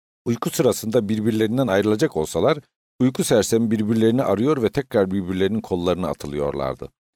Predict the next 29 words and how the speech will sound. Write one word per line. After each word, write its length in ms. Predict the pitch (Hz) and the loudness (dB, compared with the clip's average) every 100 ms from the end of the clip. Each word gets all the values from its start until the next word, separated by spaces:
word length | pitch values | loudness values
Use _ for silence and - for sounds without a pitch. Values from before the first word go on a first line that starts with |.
| _ 107 | _ 2
Debra, 380 | 117 120 156 - _ _ | 2 4 0 0 _ _
kendileri 580 | - 127 131 131 151 156 | 0 2 2 2 4 4
için 380 | 123 151 127 98 | 2 0 0 2
basit 320 | 120 - - | -2 -2 0
yemekler 560 | 113 139 - 131 139 | 2 4 2 2 2
hazırlarken 760 | 104 104 98 104 151 156 90 78 | 2 0 0 2 2 2 0 0
bile 260 | 78 104 165 _ _ _ 127 | 0 -2 -2 _ _ _ 4
David'in 400 | 156 127 110 131 | 6 4 4 4
yanında 440 | 104 110 107 151 | 4 4 2 2
ya 180 | 120 98 | 4 4
da 100 | 104 | 2
arkasında 560 | 90 - 107 117 123 | 0 -2 -2 2 2
durmasını 460 | 101 101 104 - 107 | 2 0 0 0 -2
istiyordu. 640 | 82 - 71 67 64 67 - _ _ _ | -4 -8 -6 -4 -4 -8 -14 _ _ _
İstediği 480 | - - 127 123 156 | -14 -2 0 4 4
anda 320 | 101 101 95 | 4 2 0
dokunup 340 | 107 - 131 139 | 0 0 -2 -4
onun 240 | - 113 123 | 0 2 2
orada 340 | 123 127 98 | 4 4 4
olduğundan 560 | 92 92 90 98 127 78 | 4 2 0 -2 0 0
emin 280 | 98 113 95 | 2 2 2
olmak 340 | 73 65 - | -2 -4 -10
istiyordu. 540 | - 73 67 65 60 - _ _ - | -12 -6 -6 -6 -8 -14 _ _ -6
Sanki 400 | 147 160 127 107 | -4 -2 -2 0
birbirlerinden 760 | 117 110 113 113 110 113 120 | 2 2 4 4 4 2 2
tekrar 420 | 101 139 - 101 | 0 -4 0 0
ayrılma 420 | 87 95 98 110 113 | 2 2 2 2 0
olasılığının 720 | 95 92 - 92 98 110 127 | 0 -2 -2 -2 0 2 0
korkusunu 640 | 90 80 _ 104 107 - | 0 -4 _ -6 -4 -6